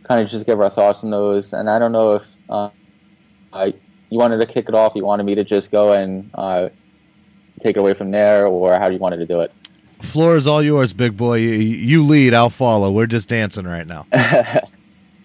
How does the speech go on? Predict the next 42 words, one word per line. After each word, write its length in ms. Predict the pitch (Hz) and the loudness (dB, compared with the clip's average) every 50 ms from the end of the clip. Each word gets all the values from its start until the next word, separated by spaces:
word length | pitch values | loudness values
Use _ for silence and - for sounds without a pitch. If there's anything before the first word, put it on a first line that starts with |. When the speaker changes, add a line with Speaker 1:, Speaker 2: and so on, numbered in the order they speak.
| _ _ _ _ | _ _ _ _
Speaker 1:
All 140 | - 123 127 | 0 2 4
right. 260 | 107 98 92 92 - | 4 4 2 0 0
Um, 540 | - 120 120 120 123 127 120 117 113 113 - - - | 0 2 4 4 6 4 4 2 0 -4 -8 -6 -4
I 80 | 127 | -2
mean, 220 | 127 135 139 127 - | 0 0 0 0 0
uh, 160 | 127 135 - - | 0 -2 0 0
the 180 | 127 120 110 | -2 0 0
obvious 440 | - 113 120 120 127 123 117 113 - | 2 2 2 2 2 0 -2 -2 -4
one 480 | 120 113 113 110 110 107 101 104 110 104 _ | -4 -2 -2 0 -2 -2 -4 -6 -8 -12 _
for 160 | - 120 110 | -6 -4 -4
me 460 | 107 107 107 107 101 101 104 98 95 - | -2 0 0 2 2 2 0 -2 -2 -4
is 460 | - 107 107 104 101 98 98 92 - | 0 2 2 4 4 4 2 0 0
the 100 | - 95 | -2 -2
trade 220 | 87 - - 110 104 | -2 0 0 2 2
deadline 340 | 107 104 107 110 107 107 | 2 2 2 2 2 2
that's 160 | 104 101 - - | 2 0 -2 -4
coming 320 | - 113 101 101 101 101 | -4 -4 -2 -2 0 2
up, 320 | 98 98 98 95 - _ _ _ _ - | 4 4 2 2 -2 _ _ _ _ -12
uh, 580 | - 101 98 98 95 95 92 90 90 92 92 - - _ _ _ _ - | -8 -4 -2 0 0 2 2 2 2 0 -2 -4 -8 _ _ _ _ -20
just 400 | - - 131 139 - - - - _ _ _ _ _ _ _ _ - | -6 -2 -2 -2 -2 -4 -12 -20 _ _ _ _ _ _ _ _ -2
over 280 | 113 117 113 123 131 | 0 0 2 2 2
a 40 | 131 | 0
month, 340 | 135 143 147 151 147 - _ _ _ _ _ _ _ _ _ _ _ _ _ _ _ _ _ _ - | 0 0 -2 -2 -4 -6 _ _ _ _ _ _ _ _ _ _ _ _ _ _ _ _ _ _ -12
just 200 | - 113 107 104 | -8 -6 -2 0
less 160 | 120 123 123 - | 0 0 0 0
than 100 | 131 120 | -4 -4
a 20 | |
month. 360 | 123 123 120 117 117 - - - _ _ _ _ - | 0 0 0 0 -2 -6 -12 -20 _ _ _ _ -10
Not 220 | 113 107 107 107 | -4 -2 0 0
exactly 1300 | 107 104 - - - _ _ _ _ _ _ _ _ _ _ _ _ _ _ _ _ - - 110 - 104 98 | 0 -2 -4 -8 -16 _ _ _ _ _ _ _ _ _ _ _ _ _ _ _ _ -4 -2 -2 -2 -2 -4
sure 220 | - - 113 107 | 0 0 2 2
what 120 | 104 98 | 2 2
day 100 | 101 110 | 2 2
of 60 | 104 101 | 2 2
the 60 | 101 | 2
week 200 | 104 104 101 - | 0 0 -2 -2
this 180 | 110 98 - | -4 -4 0
is. 200 | 107 104 101 95 | 0 0 0 0
I'm 180 | 95 95 95 90 | -2 -4 -6 -4
in 100 | - 104 | -4 -6
a 40 | 95 | -4
fog. 360 | - - 104 101 98 98 - | 0 2 2 2 2 2 -2